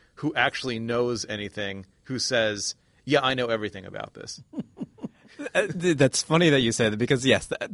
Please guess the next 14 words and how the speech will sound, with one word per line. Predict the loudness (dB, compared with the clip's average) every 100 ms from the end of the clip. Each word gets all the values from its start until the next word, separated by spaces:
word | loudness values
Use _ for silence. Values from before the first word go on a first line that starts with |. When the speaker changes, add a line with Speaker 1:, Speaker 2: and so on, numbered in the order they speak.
| -4
Speaker 2:
th-, | -4 -6 -14 0
it | 4 6
is. | 4 0 2
There's | 4 4
so | 2 4 4
much | 4 4
information. | 0 2 2 2 2 0
There's | 0
just | 0 2
so | 4
much | 4 2 -2
to | -2
learn. | 2 2 2
There, | 0 -2